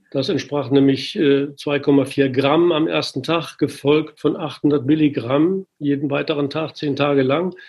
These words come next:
Das heißt, nach zehn Tagen hatten die Patienten dann zehn Gramm, annähernd zehn Gramm Hydroxychloroquin im Blut.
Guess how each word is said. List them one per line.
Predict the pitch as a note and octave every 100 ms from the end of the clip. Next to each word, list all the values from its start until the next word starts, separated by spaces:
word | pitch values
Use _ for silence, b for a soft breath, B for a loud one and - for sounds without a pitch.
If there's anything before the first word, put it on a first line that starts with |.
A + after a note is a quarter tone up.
| B B -
Das | C3 D#3+
heißt, | D#3 D3
nach | C3
zehn | D3+ D3
Tagen | C3+ C#3+ D#3 C#3+
hatten | D3+ C3+
die | C#3
Patienten | C#3 C3 D3+ D3 C#3+
dann | C3+ C3
zehn | B2 C#3+ C#3+ C3
Gramm, | C3 C3 D#3+ -
annähernd | D3+ D#3 D3 C#3 C3+
zehn | - D#3 C#3+
Gramm | C#3 B2+ C#3+ D#3+ D#3+ B B B
Hydroxychloroquin | - C3+ C#3 - D3 C3+ C#3 C#3 C#3+ F3
im | C#3+ B2 A2
Blut. | B2 D#3+ G3 -